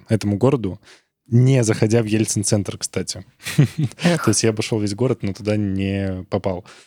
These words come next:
Speaker 1: <clears throat> Ну, так что, вот, в общем, я рекомендую всем бар Red Cooper. Red Cooper бар находится там на площади Ленина, на улице Ленина.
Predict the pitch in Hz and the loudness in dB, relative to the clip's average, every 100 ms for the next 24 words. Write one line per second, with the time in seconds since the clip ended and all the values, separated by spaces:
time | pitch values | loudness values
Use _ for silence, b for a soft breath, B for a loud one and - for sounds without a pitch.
0 | B _ 147 - 185 202 123 - 123 135 | B _ 0 2 4 4 2 0 2 4
1 | 135 127 - - 135 104 101 110 117 - | 2 0 -4 0 0 0 -2 -4 -2 0
2 | 120 127 127 123 117 107 - 127 135 113 | 2 4 2 0 -2 -4 -2 0 0 0
3 | 110 104 113 107 110 104 104 - 127 147 | 0 2 2 0 -4 -2 -2 -2 0 0
4 | - _ _ 110 101 110 - 98 104 110 | -2 _ _ -6 -6 -6 -6 0 0 -2
5 | - 104 107 104 - - 98 95 - 98 | -6 -4 0 0 -4 -2 -2 -2 -2 -4
6 | - 104 110 113 104 104 107 - 104 101 | -4 -2 0 0 0 -2 -4 -4 -2 -2
7 | 98 | -4